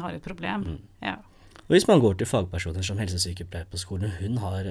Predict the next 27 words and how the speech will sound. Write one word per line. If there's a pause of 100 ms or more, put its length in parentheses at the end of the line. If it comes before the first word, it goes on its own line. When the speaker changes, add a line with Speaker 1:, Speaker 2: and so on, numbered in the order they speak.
(120)
Speaker 2:
han,
hun
eller
han
har
taushetsplikt,
så
at
det
skal
være
trygt
å
gå
til
disse
voksenpersonene (400)
med
utfordringene, (120)
uansett
om
det
er
rus
eller
psykisk
uhelse.